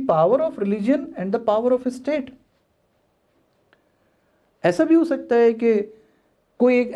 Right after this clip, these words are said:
ऐसा रिलीजियस ग्रुप हो जो कि मेजॉरिटी में हो और उसी के पास पावर आ जाए, then it can discriminate with the, those, with those groups which are in minority। तो हमें क्या बात करना है यहाँ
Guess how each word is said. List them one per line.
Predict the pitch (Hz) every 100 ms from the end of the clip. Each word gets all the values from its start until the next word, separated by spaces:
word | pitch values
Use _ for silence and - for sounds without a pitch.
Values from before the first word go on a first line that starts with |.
| 180
ऐसा | 233
रिलीजियस | 208 185 190 175 208 220 160
ग्रुप | 202 208 208
हो | 208
जो | 180
कि | 175 147 135
मेजॉरिटी | 151 175 175 220
में | 220
हो | 233 226
और |
उसी | 220 214 - 220
के | 208 160
पास | 160 -
पावर | 139 151 180
आ | 190
जाए, | 214 240 240 _ _ _ 139
then | 139 233 294 - _ _ _ -
it | 180 180
can | 170 151 123
discriminate | - 214 196 208 240 240 _ _ _ _ _ _ _
with | 123 220 - - _ -
the, | 156 208 247 - _ _ _ _ _ _ _
those, | 123 165 269 220
with | 170 185 139
those | 196 240
groups | 190 196 226 160
which | 143 165
are | 208 226 -
in | 220 240 220
minority। | 226 240 240 254 262 - _ _ _ _ _ _ _ _ _ _ -
तो | 220
हमें | 233 269
क्या | 262 247
बात | 226 233 233
करना | 226 233
है | 233
यहाँ | 233